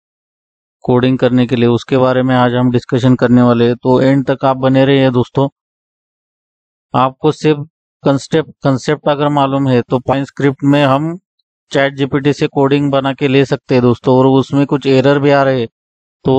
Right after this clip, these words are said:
error chat जीपीटी से correct करके हम उसको trading view पे implement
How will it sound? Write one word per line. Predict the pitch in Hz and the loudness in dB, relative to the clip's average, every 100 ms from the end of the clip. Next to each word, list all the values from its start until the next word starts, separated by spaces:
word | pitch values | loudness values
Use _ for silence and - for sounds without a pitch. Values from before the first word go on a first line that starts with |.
| 139 | 2
error | 143 135 147 151 - 196 196 _ _ _ _ _ _ | 2 2 2 0 -4 -16 -18 _ _ _ _ _ _
chat | 143 139 135 | -2 -2 0
जीपीटी | 139 131 139 143 | -2 -2 -2 -2
से | 160 - | -2 -4
correct | 143 139 139 | -2 -2 -2
करके | - 139 131 135 117 113 | -2 -2 0 -2 -2 -2
हम | 127 135 | 0 2
उसको | 127 - 143 147 | 0 -2 0 0
trading | 143 135 131 139 139 | 0 0 2 2 2
view | 135 131 | 0 0
पे | 143 | 0
implement | 131 131 135 135 | 0 0 0 0